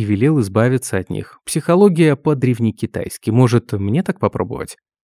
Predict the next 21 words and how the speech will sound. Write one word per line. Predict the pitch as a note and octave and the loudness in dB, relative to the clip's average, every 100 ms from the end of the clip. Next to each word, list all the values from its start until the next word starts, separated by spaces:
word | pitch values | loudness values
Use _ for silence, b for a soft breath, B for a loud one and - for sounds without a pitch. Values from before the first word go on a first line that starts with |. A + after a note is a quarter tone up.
| _ _ | _ _
Правда, | - G#2 F#2+ G2 F#2+ | -4 -4 -2 -2 -2
понадобится | A2 A2 G2+ G2+ - G2+ | 0 0 0 -4 -2 -4
очень | - G#2+ | -2 0
большой | A2+ A#2+ A#2+ G2+ | 0 0 -2 0
лист | G2 | 0
бумаги, | G2 A2 C3+ G#2+ | 0 0 2 2
чтобы | F#2+ - G#2+ | 0 -2 -2
записать | G#2+ A2+ - A#2 A2 | -2 -4 -2 -2 0
на | G#2 | 0
нем | A2 G2 - _ _ _ | 2 0 -4 _ _ _
все, | - - C#3+ B2 E2+ - _ _ | -12 -2 4 4 4 -4 _ _
что | - - G#2 | -14 -4 -2
мне | G#2+ F#2 | 0 0
мешает. | F#2+ A#2+ - - - - _ - | -2 -4 -6 -10 -14 -20 _ -10
Есть | G2+ G2 G3 - | -6 -2 -2 0
такой | G#3 F#3 | 2 4
иероглиф? | C3 G2+ E2+ - _ - | 4 2 0 -6 _ -10
Попаданец | F#2+ - F2 A2+ F3 D#3+ D3 - - | -8 -6 0 2 2 0 -2 -8 -2
из | C#3+ C3 - | -2 -2 -2
альтернативного | B2+ - C3 C3 B2+ C#3+ C3+ C3+ C#3+ | -2 0 2 2 0 0 0 0 0
будущего. | D3+ C3 G2 - E2 A1 | -2 -2 -2 -6 -10 -10